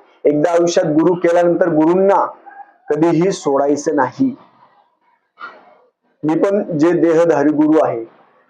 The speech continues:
त्यांच्याकडे जातो, त्यांचे पाय चेपतो, त्यांचे पाय चेपतो. मी खूप वेळ पाय चेपतो. ते म्हणतात नाही, मी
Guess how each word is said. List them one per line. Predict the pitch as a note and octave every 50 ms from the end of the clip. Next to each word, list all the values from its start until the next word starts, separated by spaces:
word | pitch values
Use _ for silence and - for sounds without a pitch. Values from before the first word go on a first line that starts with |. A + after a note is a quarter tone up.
| _ _ -
त्यांच्याकडे | D3 C#3 C#3+ D3+ D#3+ D#3 D3
जातो, | C3 C3 C3 B2 B2 - - C#3 A2+ A2+ - - _ _ _ _ _ _ _ _ _ _ _ -
त्यांचे | C#3 C#3+ C#3 F3
पाय | E3+ E3+ - - C3+ D3+ E3
चेपतो, | - - - D3 C#3+ D3 - _ - E3 C#3+ - D3 - - _ _ _ _ _ _ _ _ _ _ _ _ _ _ _ _ _ _ _ _ _ _ _ _ _ _ _ _ _ _ _ _ _ _ _ _ _ _ _ _ _ _
त्यांचे | C#3 C3+ C3+ - F3+
पाय | E3+ - D#3+ C#3+ D#3 E3+
चेपतो. | D#3 - D#3+ D3+ D3+ - F3+ F3
मी | E3+ E3+ E3 - - - -
खूप | - F#3+ F3 G3
वेळ | G#3+ G#3+
पाय | G#3+ G#3+ G3+ G3 E3+
चेपतो. | F#3 E3+ D#3+ F3 E3+
ते | F#3 G3
म्हणतात | F#3 F3 E3+ E3 F#3+ F3+
नाही, | F3+ F3+ F#3 F#3+ F#3 D#3
मी | C#3+ D#3 E3+